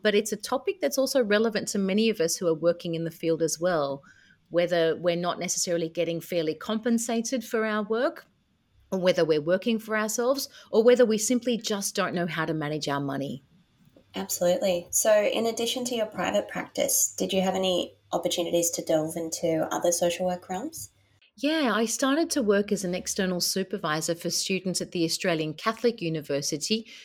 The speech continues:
Speaker 1: during their placement. So my role was, and it still is, to provide supervision and to mentor students on their placement,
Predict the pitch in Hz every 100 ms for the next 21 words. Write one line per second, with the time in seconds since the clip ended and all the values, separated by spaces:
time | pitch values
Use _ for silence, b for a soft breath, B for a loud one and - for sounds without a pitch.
0 | B - 202 185 165 160 - 269 285 -
1 | 127 - - _ B B B - 214 202
2 | 202 226 247 208 202 196 185 185 170 156
3 | 160 190 185 - 262 220 165 160 - 214
4 | 190 180 175 170 214 208 170 160 165 240
5 | 339 - 160 170 165 - 190 180 190 220
6 | 214 165 - - 180 165 165 - - 233
7 | 226 175 - 139 143 - 214 269